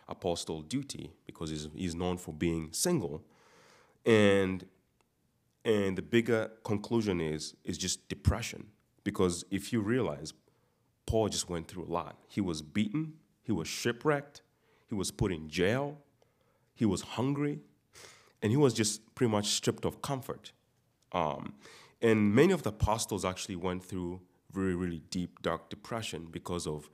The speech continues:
you're preaching the gospel, um, to many, many people, and Satan doesn't like that, the enemy doesn't like that, and he'll use everything to deter you from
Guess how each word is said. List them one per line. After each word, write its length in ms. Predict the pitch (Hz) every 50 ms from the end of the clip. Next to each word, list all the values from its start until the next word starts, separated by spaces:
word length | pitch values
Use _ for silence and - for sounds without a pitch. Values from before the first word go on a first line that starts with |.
| - - - - - _ _ _
you're 220 | 101 98 95 90
preaching 540 | 82 - - - - 123 123 - - 120 104
the 80 | 90 80
gospel, 720 | 73 - 87 80 85 87 - - - 82 80 78 80 - - _ _ _ _ _ _ _ _ _ - - - -
um, 420 | 92 85 78 73 73 76 76 78 - - - - - _ _ _ _ _ _ _ _ _
to 100 | - 113
many, 580 | 98 90 90 101 107 110 110 104 101 98 101 104 - _ _ _ _ _ _ _ -
many 240 | 95 95 95 90 87
people, 480 | - - 110 107 104 - 82 80 80
and 280 | - 85 80 76 78 76
Satan 300 | - - 117 - - 92
doesn't 300 | 85 90 87 87 73 76
like 260 | 87 113 127 - -
that, 140 | - 76 76
the 100 | - -
enemy 240 | 92 92 92 87 85
doesn't 240 | 90 85 82 73
like 220 | 76 85 92 92 -
that, 120 | - 71
and 160 | 78 85 87
he'll 140 | 90 92 85
use 300 | 85 87 101 101 95 - - - -
everything 640 | 117 120 113 98 87 - - 78 69 67 69 71 - _ _ _ _ _
to 80 | - 82
deter 460 | 78 76 78 - - - 113 113 107
you 260 | 80 71 - 53 - - _ _ _ _ _ _ _ _
from 440 | _ - 90 78 78 76 76 76